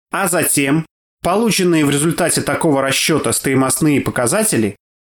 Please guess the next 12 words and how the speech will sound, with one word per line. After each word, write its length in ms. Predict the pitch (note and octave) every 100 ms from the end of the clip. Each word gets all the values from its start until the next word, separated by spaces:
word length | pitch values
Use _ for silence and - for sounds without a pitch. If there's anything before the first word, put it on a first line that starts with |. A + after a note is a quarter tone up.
| _
пересчитывать 920 | - B3 B3 - - F3+ F3 D3+ D3+ -
с 320 | - - F3
учетом 480 | D#3 E3+ F#3 A3+ -
планируемого 600 | C#3+ C3 E3 G3 F#3 E3+
снижения 520 | C3+ A#2+ C#3 F3 F3+
цен – 400 | - B2 A#2 A2+ _ _ _ _ -
переводя 480 | F3+ G3 A3 A3 F#3
тем 220 | D3 C3+
самым 480 | - D#3+ C3+ A#2+ -
рассчитанные 720 | C#3 D#3 - G3+ F3 C3 A#2+
стоимостные 720 | - C#3+ C#3 C#3 - D#3+ C3+
показатели 720 | - A#2+ B2 G3+ A3+ C#3+ A2